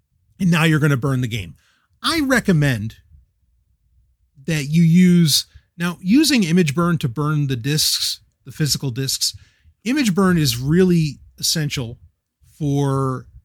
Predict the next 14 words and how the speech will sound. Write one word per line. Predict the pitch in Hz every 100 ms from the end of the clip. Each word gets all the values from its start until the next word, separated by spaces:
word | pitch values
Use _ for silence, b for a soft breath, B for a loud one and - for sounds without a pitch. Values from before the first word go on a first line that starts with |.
| _ - _
making | 147 151 151 135
copies | 139 127 135
of | 120
PlayStation | - 127 - 123 127 110
one | 110
games, | 101 139 101 -
which | 120 -
we're |
gonna | 117 110
talk | 98 110 95
about. | 95 _ _ _ _ _ _ _ _ _ _ _ _ _ _ _ _ _ _ _ _ _ _ _ _ _ _ -
In | 180
my | 190 233
opinion, | 262 - 202 185 175 160